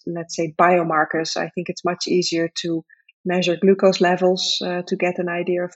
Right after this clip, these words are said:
pre-diabetes than, uh, looking at markers of, uh, microcirculation.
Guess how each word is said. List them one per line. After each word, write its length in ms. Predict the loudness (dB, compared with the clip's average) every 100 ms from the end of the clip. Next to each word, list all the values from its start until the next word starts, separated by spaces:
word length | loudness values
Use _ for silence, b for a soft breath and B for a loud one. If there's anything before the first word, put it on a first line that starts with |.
| -2
pre-diabetes 840 | 0 0 -2 -2 -4 -4 -8 -8
than, 260 | -8 -6 -8
uh, 300 | -10 -10 -8
looking 360 | -6 -6 -6 -6
at 80 | -8 -4
markers 360 | -2 -2 -4 -6
of, 120 | -8 -8
uh, 100 | -6
microcirculation. 960 | -2 -4 -4 -8 -8 -8 -12 -12 -14